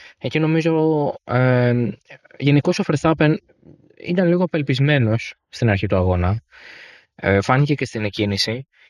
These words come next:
Και αυτή η σ-, η συνθήκη όλη χρειάζεται λίγο να συζητηθεί.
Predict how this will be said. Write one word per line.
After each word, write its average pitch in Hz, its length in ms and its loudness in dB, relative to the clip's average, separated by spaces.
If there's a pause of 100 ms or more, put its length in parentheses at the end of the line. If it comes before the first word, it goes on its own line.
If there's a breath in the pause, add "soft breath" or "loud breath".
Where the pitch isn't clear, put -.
Και 196 160 -4
αυτή 127 680 0
η 110 520 2
σ-, - 180 -4 (160)
η - 220 -8
συνθήκη 120 500 0
όλη 113 240 0
χρειάζεται 107 720 0
λίγο 107 220 0
να 104 80 0
συζητηθεί. 95 680 0